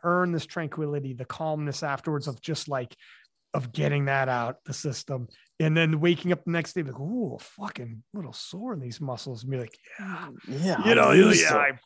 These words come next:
Speaker 1: I
Speaker 2: I can, I may be, I may be old, but I can still use them.
Speaker 1: I feel this
Speaker 2: <laughs>
Speaker 1: body's at work. Yeah, you'll, you, I, I don't think I'll ever wanna hang that up.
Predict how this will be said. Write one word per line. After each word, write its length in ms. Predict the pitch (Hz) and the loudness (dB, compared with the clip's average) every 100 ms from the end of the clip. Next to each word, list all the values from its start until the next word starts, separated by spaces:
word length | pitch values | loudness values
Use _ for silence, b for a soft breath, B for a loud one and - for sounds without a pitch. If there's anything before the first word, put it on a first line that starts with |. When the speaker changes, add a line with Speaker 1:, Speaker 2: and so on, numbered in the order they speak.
| - | 0
Speaker 1:
I 140 | 175 | 2
Speaker 2:
I 40 | 196 | 2
can, 160 | 208 | 0
I 140 | 180 226 | 0 -2
may 220 | 233 226 | 0 -2
be, 260 | 196 214 190 | -4 -10 -8
I 120 | 185 | -10
may 180 | 208 185 | -8 -10
be 160 | 175 156 | -10 -8
old, 200 | 165 151 | -8 -8
but 100 | 151 | -10
I 100 | 160 | -10
can 120 | 160 | -10
still 220 | 147 156 127 | -14 -14 -14
use 360 | 117 127 120 | -10 -10 -10
them. 180 | 120 117 120 | -14 -16 -14
Speaker 1:
I 40 | - | -6
feel 240 | 160 - | 0 2
this 240 | 233 240 - | 4 2 2
Speaker 2:
<laughs> 380 | 240 156 160 | 2 4 2
Speaker 1:
body's 100 | 156 | 2
at 180 | 196 117 120 | -4 -6 -6
work. 320 | 208 214 - B B B | -4 -2 -4 B B B
Yeah, 220 | 180 226 | 2 4
you'll, 340 | 196 180 240 139 - | 4 4 2 -2 -4
you, 380 | 185 160 247 - _ - | 0 2 2 -2 _ -6
I, 120 | 202 | 0
I 100 | 208 | 2
don't 160 | 233 - | 4 2
think 140 | 196 | 2
I'll 160 | 165 - | 2 2
ever 200 | 160 156 | 2 2
wanna 220 | 143 135 | 0 -2
hang 300 | 113 147 131 | -4 -6 -4
that 240 | 135 143 175 | -4 -4 -4
up. 180 | 226 | -8